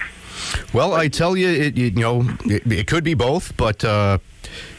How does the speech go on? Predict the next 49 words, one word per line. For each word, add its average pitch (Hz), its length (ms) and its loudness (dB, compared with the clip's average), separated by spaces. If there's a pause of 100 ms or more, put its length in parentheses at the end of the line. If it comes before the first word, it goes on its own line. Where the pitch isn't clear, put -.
you 117 160 2
know, 123 120 2
you're 117 140 2
not 135 180 2
alone 160 280 2
there 139 120 2
in 117 60 2
the 98 60 2
pictures. 82 440 0
I 85 80 2
could - 160 -4
tell 107 160 0
you 101 120 0
that. 92 300 0
Uh, 85 120 2
there, 90 180 0
there's, 82 380 0
uh, 69 40 0
a 82 180 2
lot 123 220 2
of 135 60 -2
people 127 260 0
over 104 160 2
the 95 80 2
years 104 280 0
have 92 180 0
gone 92 220 2
up 95 140 0
there, 98 260 2
some 92 480 0 (360)
ghost 98 260 0
hunters, 98 300 2
some 92 260 0
just, 87 320 -2
uh, 85 280 2 (140)
you 90 120 0
know, 85 140 2
enthusiasts 87 540 0
or 85 60 0
people 90 260 -2
who 85 80 0
just, 82 280 -2
uh, 80 280 2
like 85 200 0
historical 113 480 0
places, 87 500 0 (460)
and 90 340 0
they've 120 300 0
caught 127 320 0